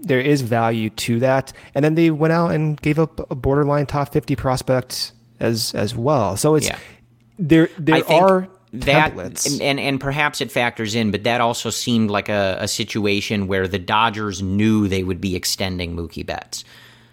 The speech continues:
Speaker 2: right?
Speaker 1: You would think so.
Speaker 2: 'Cause they
Speaker 1: 'Cause at
Speaker 2: did it
Speaker 1: the time, I'm like,
Speaker 2: immediately,
Speaker 1: "What are they
Speaker 2: and it,
Speaker 1: doing?"
Speaker 2: it, it seemed, it seemed part of the calculus where it was like, "We're willing to give up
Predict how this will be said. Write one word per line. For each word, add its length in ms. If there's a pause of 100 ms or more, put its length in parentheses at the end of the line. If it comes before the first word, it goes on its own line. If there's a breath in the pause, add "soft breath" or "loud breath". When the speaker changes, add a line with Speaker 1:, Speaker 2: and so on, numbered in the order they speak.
(340 soft breath)
Speaker 2:
right? 360 (340)
Speaker 1:
You 180
would 160
think 240
so. 220
Speaker 2:
'Cause 160
they 120
Speaker 1:
'Cause 160
at 40
Speaker 2:
did 160
it 60
Speaker 1:
the 40
time, 240
I'm 100
like, 140
Speaker 2:
immediately, 140
Speaker 1:
"What 120
are 60
they 100
Speaker 2:
and 100
it, 100
Speaker 1:
doing?" 280
Speaker 2:
it, 140
it 180
seemed, 640
it 160
seemed 460
part 280
of 140
the 80
calculus 720
where 120
it 60
was 160
like, 220
"We're 340
willing 500
to 100
give 260
up 380